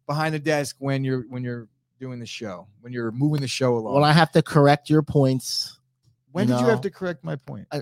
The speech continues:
Speaker 2: I mean, we could start with Spoelstra.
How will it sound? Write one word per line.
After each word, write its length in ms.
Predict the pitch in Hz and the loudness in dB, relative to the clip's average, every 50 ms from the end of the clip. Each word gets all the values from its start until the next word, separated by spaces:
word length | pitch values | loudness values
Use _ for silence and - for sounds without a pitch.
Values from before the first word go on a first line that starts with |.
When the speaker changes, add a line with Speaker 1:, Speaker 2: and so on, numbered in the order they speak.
| - - | -10 -6
Speaker 2:
I 80 | 110 120 | -4 -2
mean, 260 | 117 113 110 110 101 | 0 0 0 0 0
we 100 | 107 117 | 0 0
could 160 | - 120 104 | 0 -2 -4
start 260 | - - 127 117 113 113 | -4 -2 -2 0 0 0
with 160 | 113 110 - | -2 -4 -6
Spoelstra. 1000 | - - - - 139 135 135 139 131 - - - 139 139 135 131 131 131 131 139 | -8 -12 -6 0 2 2 2 2 0 -2 -4 0 2 4 6 6 6 4 2 0